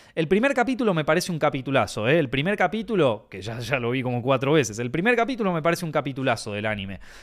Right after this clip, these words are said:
Pero después ya es como que digo, "Bueno, ¿y entonces qué, qué, qué, qué pasa, loco? ¿Qué pasa acá?". Eran capítulos enteros donde estaba Eren y coso,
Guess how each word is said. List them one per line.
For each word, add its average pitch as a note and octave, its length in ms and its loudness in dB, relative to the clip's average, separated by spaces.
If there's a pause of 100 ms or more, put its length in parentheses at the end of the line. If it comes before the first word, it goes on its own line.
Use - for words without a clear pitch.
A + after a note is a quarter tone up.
(140)
Pero D#3 680 4
después A3 340 0
ya C4 180 2
es A#3+ 100 -4
como A3 220 -6
que G#3+ 100 -8
digo, A#3+ 160 -6
"Bueno, B3+ 280 -10
¿y A3+ 80 -14
entonces B3 560 -10
qué, A#3 260 -12
qué, G#3+ 460 -10
qué, G#3+ 180 -16
qué B3+ 160 -8
pasa, D3+ 520 -4
loco? F#3 400 2 (260)
¿Qué D4 140 -2
pasa E3+ 340 4
acá?". E3 240 4
Eran A3+ 240 2
capítulos A3+ 540 0
enteros A3+ 420 2
donde F3 220 0
estaba G#3 360 4
Eren A#3 320 4
y F#3+ 140 -2
coso, G#3 380 0